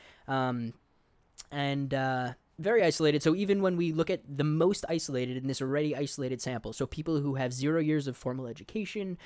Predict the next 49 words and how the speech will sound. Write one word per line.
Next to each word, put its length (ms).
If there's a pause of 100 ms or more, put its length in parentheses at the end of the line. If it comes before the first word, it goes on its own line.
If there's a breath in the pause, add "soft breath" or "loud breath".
(180 loud breath)
people 300
who 160
can't 260
read 140
or 80
write, 320 (240 loud breath)
we 80
showed 180
them 100
images 400
of 80
famous 360
people 260
like 180
Donald 280
Trump, 340
Hillary 240
Clinton, 560
even, 200
like, 160
LeBron 320
James, 420
Michael 220
Jordan, 380
Cristiano 480
Ronaldo. 460 (240 loud breath)
They 80
don't 140
recognize 560
any 240
of 100
these 160
people. 400 (500 loud breath)
Um, 520 (880)
so 120
even 240
when 120
we 80
look 100
at 80
the 60
most 240
isolated 420
people, 240
we're 100
seeing 300
that 140
they 100
recognize, 800